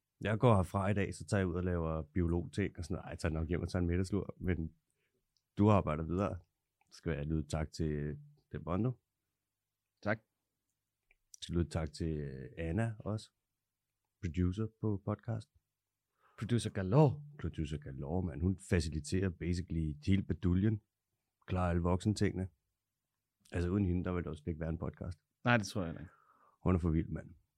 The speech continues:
Speaker 1: Man kan sige, alle burde jo have en Anna i deres liv, men, øh, der er kun én.
Speaker 2: Det er kun os.
Speaker 1: Mm.
Speaker 2: Men det er kun os.
Speaker 1: <laughs> Nosotros.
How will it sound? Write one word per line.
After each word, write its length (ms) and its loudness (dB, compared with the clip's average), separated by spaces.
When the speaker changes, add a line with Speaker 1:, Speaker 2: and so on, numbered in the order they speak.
Speaker 1:
Man 80 4
kan 60 4
sige, 140 4
alle 180 8
burde 200 4
jo 60 2
have 80 4
en 80 2
Anna 280 2
i 40 2
deres 260 -6
liv, 240 0
men, 260 0
øh, 260 -4
der 60 -6
er 80 0
kun 140 2
én. 200 0
Speaker 2:
Det 60 -2
er 40 -8
kun 200 -2
os. 160 -12
Speaker 1:
Mm. 300 0
Speaker 2:
Men 100 6
det 40 0
er 100 8
kun 220 4
os. 240 -2
Speaker 1:
<laughs> 180 -20
Nosotros. 800 -6